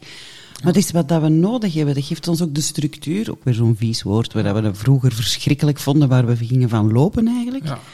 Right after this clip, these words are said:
Speaker 1: dat geeft ons wel die rust en
Speaker 2: Ja.
Speaker 1: de connectie.
Speaker 2: Wat ik ook een hele mooie vind, is, eh, dat is, zegt een schrijver uit Nederland, die zei, "Je moet altijd iets hebben wat, wat er ook gebeurt, wat je altijd kan doen."
Speaker 1: Ja.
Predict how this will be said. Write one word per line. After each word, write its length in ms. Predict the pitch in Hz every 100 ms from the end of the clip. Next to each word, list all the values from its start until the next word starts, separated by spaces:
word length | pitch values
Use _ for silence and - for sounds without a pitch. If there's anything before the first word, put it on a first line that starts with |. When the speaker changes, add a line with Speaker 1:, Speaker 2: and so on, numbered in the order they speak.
| - - - _
Speaker 1:
dat 160 | 143 147
geeft 180 | 139
ons 160 | 147 139
wel 160 | 147 135
die 160 | 123
rust 580 | 120 170 226 - - - -
en 160 | - 160
Speaker 2:
Ja. 260 | 147 151
Speaker 1:
de 60 | 147 139 -
connectie. 500 | 190 151 135 - 180
Speaker 2:
Wat 80 | 131
ik 60 |
ook 60 | 143
een 60 | 135
hele 160 | 160
mooie 300 | 139 131 190
vind, 360 | - 175 190 - - _ _ _ _
is, 280 | - 127 -
eh, 80 | 147 139 135 127
dat 140 | 123
is, 220 | 120 120 - - _ _ - _ _
zegt 280 | - 120 -
een 80 | 117
schrijver 440 | - 139 165 147
uit 120 | 139
Nederland, 360 | 135 147 143 143
die 100 | 139
zei, 100 | 131
"Je 60 | 135
moet 120 | 135
altijd 280 | 165 175 160
iets 200 | 143 -
hebben 420 | 120 175 180 135 - -
wat, 340 | 131 131 127 - - - _ _ _ _ _ -
wat 200 | - 208
er 120 | 190 180
ook 120 | 175
gebeurt, 280 | 139 160 156
wat 80 |
je 80 | 131
altijd 240 | 131 175 143
kan 200 | 135 123
doen." 320 | 127 113 120 - - - _ -
Speaker 1:
Ja. 200 | 120